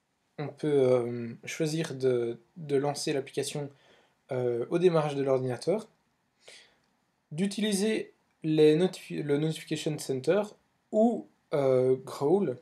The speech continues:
Alors pour ceux qui ne voient pas ce que c'est Growl, je vous mets un lien, voilà. Je vous mets un lien juste ici pour aller voir ma vidéo sur, euh, Growl, qui est un système de notification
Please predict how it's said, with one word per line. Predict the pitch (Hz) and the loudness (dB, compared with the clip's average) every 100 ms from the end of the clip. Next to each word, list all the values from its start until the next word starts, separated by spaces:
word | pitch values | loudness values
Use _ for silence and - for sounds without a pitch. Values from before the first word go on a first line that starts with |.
| _ _ _ - | _ _ _ -16
Alors | 120 | -16
pour | - | -14
ceux | - 165 | -10 -8
qui | |
ne | 143 | -2
voient | 139 143 | -2 0
pas | 160 | -2
ce | - | -2
que | 131 | -6
c'est | - 139 | -4 -4
Growl, | 135 131 147 131 - _ _ _ _ _ | -2 -2 -4 -6 -10 _ _ _ _ _
je | 131 127 | -10 -10
vous | 127 139 | -8 -6
mets | 143 151 151 _ - | -2 -2 -4 _ -10
un | 139 139 | -8 -6
lien, | 143 143 - _ _ - - _ _ _ _ - | -6 -8 -10 _ _ -20 -20 _ _ _ _ -10
voilà. | 131 123 - _ _ - | -6 -6 -8 _ _ -10
Je | 147 | -2
vous | |
mets | 160 | 4
un | 160 156 | 4 6
lien | 165 160 147 | 4 4 2
juste | 139 156 - | 0 -4 -6
ici | 156 185 | -6 -6
pour | 175 139 131 | -4 0 2
aller | 135 | 4
voir | 151 143 | 2 2
ma | 127 | -2
vidéo | 135 139 151 | -6 -6 -6
sur, | 151 - 127 | -6 -8 -10
euh, | 117 117 123 | -8 -8 -8
Growl, | 120 139 160 - - _ _ _ | -6 -4 -4 -8 -14 _ _ _
qui | - | -6
est | 131 135 | -4 -4
un | |
système | 131 151 170 160 | -6 -6 -4 -2
de | |
notification | 135 127 - - 139 - 151 | -4 -6 -12 -8 -8 -6 -8